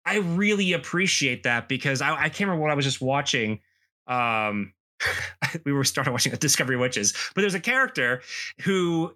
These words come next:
is, is basically a bad guy, and I don't think in the novel even has the characterization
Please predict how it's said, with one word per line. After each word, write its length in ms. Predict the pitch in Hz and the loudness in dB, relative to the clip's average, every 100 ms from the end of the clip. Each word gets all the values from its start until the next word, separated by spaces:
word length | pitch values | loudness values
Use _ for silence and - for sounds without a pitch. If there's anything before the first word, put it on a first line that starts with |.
| - | -2
is, 640 | 170 165 156 143 - 156 | 0 0 0 2 0 0
is 300 | 165 - - - _ _ _ _ _ | 2 2 0 -8 _ _ _ _ _
basically 440 | - 202 - 139 117 | 2 2 2 -2 -2
a 60 | 92 | 0
bad 280 | - 202 | 0 0
guy, 360 | 95 80 92 127 - - - | -2 0 -2 -4 -8 -12 -4
and 220 | 127 123 | 0 0
I 40 | 127 | 0
don't 120 | 139 | -2
think 120 | 131 | -2
in 60 | 123 | -2
the 60 | |
novel 300 | 113 135 131 | 0 0 0
even 140 | 117 107 | -2 -4
has 460 | - 123 113 104 - | -2 0 0 -4 -6
the 100 | 117 | -2
characterization 1000 | 139 117 120 110 113 113 - 110 104 | 0 0 0 0 0 0 2 0 -2